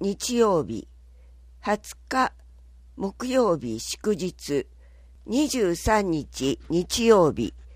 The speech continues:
三十日日曜日、いずれも、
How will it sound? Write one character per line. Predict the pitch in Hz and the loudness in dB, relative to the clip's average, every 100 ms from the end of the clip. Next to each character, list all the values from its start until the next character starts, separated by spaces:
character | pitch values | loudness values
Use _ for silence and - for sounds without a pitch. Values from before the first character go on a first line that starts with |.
| - - - | -20 -20 -20
三 | - - 285 277 | 0 6 6 6
十 | 247 269 208 | 2 4 4
日 | 160 131 - 123 - - - | 2 -4 -2 -2 -2 -8 -2
日 | 190 - 233 220 | -2 0 4 6
曜 | 202 143 | 6 4
日、 | 123 90 - - - - - - - - | 0 -6 -8 -18 -20 -20 -20 -20 -12 -4
い | 196 | -2
ず | 190 240 | 2 6
れ | 226 208 | 6 4
も、 | 185 151 - | 4 2 0